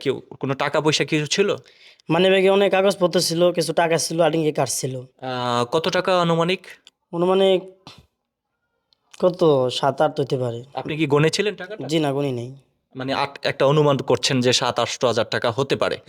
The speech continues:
Speaker 2: জি।
Speaker 1: আচ্ছা, তারপরে আপনি যখন এসে মানি ব্যাগটা দেখলেন না,
Speaker 2: জি।
Speaker 1: আহ, মানি ব্যাগ কেউ একজন নিয়ে গেছিল।
Speaker 2: জি।
Speaker 1: আচ্ছা, কোথা থেকে নিছিল মানি ব্যাগটা?
Speaker 2: মানি ব্যাগটা নিচ্ছে আমার রুম থেকে, রুম সব তালা মারা ছিল।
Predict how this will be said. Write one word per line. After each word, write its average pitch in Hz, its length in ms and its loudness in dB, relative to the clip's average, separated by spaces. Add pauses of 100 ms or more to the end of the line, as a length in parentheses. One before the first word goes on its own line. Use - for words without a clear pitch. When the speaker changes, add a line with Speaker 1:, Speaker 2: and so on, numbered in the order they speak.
Speaker 2:
জি। 127 220 -12
Speaker 1:
আচ্ছা, 117 240 -4 (260)
তারপরে 170 380 2
আপনি 160 280 -2
যখন 160 560 0
এসে 143 320 0
মানি 131 240 2
ব্যাগটা 131 260 2
দেখলেন 135 380 -2
না, 104 220 -6 (200)
Speaker 2:
জি। 131 160 -12 (120)
Speaker 1:
আহ, 113 200 -2
মানি 127 220 2
ব্যাগ 135 140 2 (120)
কেউ 131 200 4
একজন 131 340 2
নিয়ে 151 240 0
গেছিল। 104 360 -4
Speaker 2:
জি। 139 320 -18
Speaker 1:
আচ্ছা, 135 140 -2
কোথা 226 180 0
থেকে 208 200 2
নিছিল 202 280 2
মানি 180 180 0
ব্যাগটা? 165 260 -4 (440)
Speaker 2:
মানি 170 100 2
ব্যাগটা 185 160 2
নিচ্ছে 190 240 4
আমার 185 200 4
রুম 170 160 4
থেকে, 147 260 2
রুম 160 280 0
সব 165 180 -2
তালা 190 240 2
মারা 156 160 4
ছিল। 127 280 -4